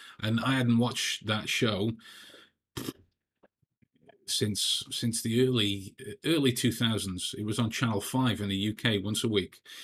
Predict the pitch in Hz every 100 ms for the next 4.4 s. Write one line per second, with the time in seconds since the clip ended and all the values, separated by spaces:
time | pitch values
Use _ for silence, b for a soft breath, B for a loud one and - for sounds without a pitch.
0 | B B 120 120 123 117 113 98 110 107
1 | 110 104 - - 92 - 92 95 101 -
2 | B B B B - 98 101 117 110 110
3 | 113 110 107 104 107 101 123 117 - -
4 | - 107 - -